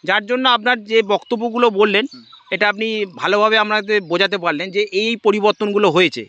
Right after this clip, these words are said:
Speaker 1: গাছের পাতার রঙের পরিবর্তন হয়েছে, জালির, আহ, পরিমাণটা বেড়েছে, তো, আহ, পাতা আগের থেকে অনেক সতেজ হয়েছে। আর গোড়াতে আর একটা কি সমস্যা বললেন, যেটা
Speaker 2: হুম, যেটা আলু হতো
Speaker 1: আলুর মতো
Speaker 2: গোড়াটা,
Speaker 1: হয়ে যেত,
Speaker 2: সেটা আর হচ্ছে
Speaker 1: সেটা
Speaker 2: না।
Speaker 1: এখন হচ্ছে না।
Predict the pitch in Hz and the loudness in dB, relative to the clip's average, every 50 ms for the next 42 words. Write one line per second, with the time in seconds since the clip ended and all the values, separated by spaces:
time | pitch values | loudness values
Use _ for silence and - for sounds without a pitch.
0 | _ _ _ _ _ _ _ _ - 143 175 - 208 202 175 - 190 180 - 196 | _ _ _ _ _ _ _ _ -4 -4 -2 -2 -2 -6 -4 -2 -4 -2 0 0
1 | 196 185 170 180 180 185 190 190 175 - 185 180 175 170 175 160 - 190 175 165 | 0 0 0 -2 -2 0 -2 -4 -4 -4 -4 -4 -2 -2 -2 -4 -4 -6 -6 -4
2 | 160 170 160 - 170 170 165 156 - _ _ _ _ _ _ _ 127 123 147 151 | -4 -4 -6 -4 -4 -6 -6 -6 -10 _ _ _ _ _ _ _ -4 -2 0 0
3 | 165 180 185 170 156 - _ _ - 143 147 135 - 160 170 170 180 180 170 165 | 0 -2 -4 -4 -8 -14 _ _ -10 -10 -10 -8 -8 -6 -6 -4 -4 -4 -6 -2
4 | - 175 160 139 156 156 165 156 - 156 156 151 143 147 _ _ _ _ _ _ | -2 -4 -2 -2 -2 -2 -2 -2 -4 -6 -6 -8 -8 -12 _ _ _ _ _ _
5 | _ _ _ _ - 160 160 156 156 151 - - - 135 127 - _ 180 170 175 | _ _ _ _ -10 -8 -6 -6 -8 -8 -10 -12 -10 -10 -10 -6 _ -2 -2 0
6 | - 214 214 202 180 170 175 208 190 - 220 202 214 208 202 196 - - - 180 | 0 0 0 0 0 -2 -4 -4 -4 -4 -6 -4 -2 -4 -4 -4 -8 -6 -6 -4
7 | 165 - 220 202 165 165 175 170 151 - 160 160 147 143 _ _ _ _ _ _ | 0 2 0 2 2 0 -2 -2 -2 -2 -4 -4 -4 -8 _ _ _ _ _ _
8 | 160 170 160 135 135 175 196 220 214 - 233 233 226 220 196 - 214 - 220 196 | -4 -2 -2 -2 -2 0 2 2 2 2 0 2 2 0 0 -2 -6 -6 -8 -10
9 | - - 190 196 190 - - 185 175 165 165 156 165 180 170 156 - 175 160 156 | -8 -8 -8 -8 -8 -6 -6 -6 -4 -4 -4 -4 -4 -6 -6 -8 -4 -2 -2 -2
10 | 147 156 147 131 131 _ _ _ 190 196 240 - 294 - 202 247 285 302 269 254 | -2 -4 -8 -16 -20 _ _ _ -20 -20 -12 -10 -8 -2 -2 -2 -2 -4 -6 -2
11 | 240 175 202 220 220 214 202 190 151 180 156 156 151 147 143 - 247 330 254 254 | -2 0 0 -2 -4 -4 -4 -4 -2 -2 0 0 0 -2 -2 -2 -2 -2 -2 -4
12 | 233 175 190 196 - - - - 190 196 196 190 - 233 202 151 170 160 - - | -6 -6 -10 -14 -14 -10 -6 -4 0 0 0 0 -2 -6 -8 -8 -8 -8 -8 -10
13 | 143 123 110 107 | -12 -12 -12 -14